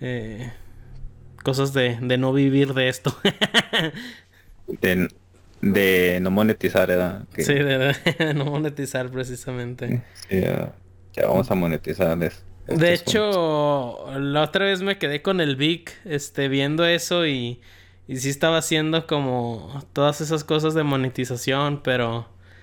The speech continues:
Speaker 1: este, es, es, da, da mucha hueva. Sí, este, está como,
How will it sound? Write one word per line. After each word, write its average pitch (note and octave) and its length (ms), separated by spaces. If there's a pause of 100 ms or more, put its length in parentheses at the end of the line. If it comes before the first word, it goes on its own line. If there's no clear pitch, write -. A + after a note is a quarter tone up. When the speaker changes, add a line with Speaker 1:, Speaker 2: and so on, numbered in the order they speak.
(460)
Speaker 1:
este, B2+ 920 (680)
es, - 160
es, - 560
da, C3 180
da C#3 120
mucha D3 260
hueva. C3+ 420 (1800)
Sí, B2 320 (440)
este, A#2 680
está A#2 280
como, A#2+ 380